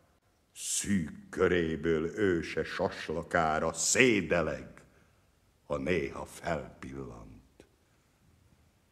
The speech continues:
És hol a nép, mely pályát izzadni,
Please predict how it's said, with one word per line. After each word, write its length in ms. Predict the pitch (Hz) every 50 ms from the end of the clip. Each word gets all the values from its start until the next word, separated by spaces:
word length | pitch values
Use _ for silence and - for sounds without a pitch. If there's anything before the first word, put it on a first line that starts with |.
| _ _ _ _ _ _ _ -
És 300 | - 110 107 - - - - - -
hol 220 | 151 147 131 110
a 100 | 92 80
nép, 680 | 76 73 73 78 78 82 87 85 - - 87 - - - - - - - _ _ _ _ _ _ _ _ _ _ _ _ _ _ _ -
mely 260 | 113 113 107 98 110
pályát 760 | 110 135 143 139 131 117 107 104 98 98 90 - - - -
izzadni, 720 | 151 120 95 85 82 - 101 98 95 85 90 202 104 90